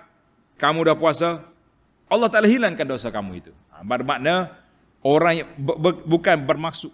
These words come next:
orang mukmin langsung tak ada dosa. Dia berdosa, tapi dosa dia itulah, dosa dia itulah yang menyebabkan dia insaf, dia menyesal, dia sedar, dia tahu dia bersalah,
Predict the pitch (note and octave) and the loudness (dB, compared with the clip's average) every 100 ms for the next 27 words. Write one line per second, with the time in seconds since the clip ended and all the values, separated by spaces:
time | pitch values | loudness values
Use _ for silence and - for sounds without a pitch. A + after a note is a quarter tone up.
0 | - D#3 F3 E3+ F#3+ G3 B3 A3 - C3+ | -2 -2 0 -4 -4 -4 -2 -4 -10 -10
1 | F3 A3 G#3+ A3 F#3+ D#3+ D3+ D#3 - G3 | -8 -6 -6 -6 -6 -10 -10 -10 -10 -14
2 | _ _ _ _ _ _ _ D3 G3 G#3+ | _ _ _ _ _ _ _ -2 0 2
3 | F#3 F#3+ - A#3+ B3+ B3 _ _ _ _ | 0 -2 -2 -4 -4 -10 _ _ _ _
4 | C#3+ D3+ D#3 D3 C#3 - D3+ C#3 C#3+ C#3+ | -4 -2 -2 -2 -4 -4 -4 -2 -4 -4
5 | C#3 D3+ - - _ _ _ _ _ _ | -6 -8 -8 -12 _ _ _ _ _ _
6 | _ _ _ _ _ - D3 C#3 D3+ C#3+ | _ _ _ _ _ -6 -4 -2 -2 0
7 | D3 D3 D#3+ D3 - _ _ _ _ _ | 0 0 -2 -4 -8 _ _ _ _ _
8 | - D3 C#3+ D3 C3+ C3 C#3 C#3+ D3 C#3 | -2 -2 0 -4 -6 -4 -2 -2 -4 -8
9 | - D3 D#3 D#3 - _ _ _ _ - | -4 -2 -4 -8 -20 _ _ _ _ -4
10 | C3 D3 C3+ D3 D3 - D3+ D#3+ D#3 - | 2 2 2 -2 -4 0 0 0 -6 -18
11 | _ _ _ _ - C#3 D3+ D3+ C#3 C#3 | _ _ _ _ -2 2 2 2 0 2
12 | D3+ D#3+ - _ _ _ - C3+ D3+ D3+ | 2 -2 -8 _ _ _ -4 0 2 2
13 | D3+ D3 C#3+ C#3+ C#3+ D3+ E3 | 2 2 0 -2 0 2 0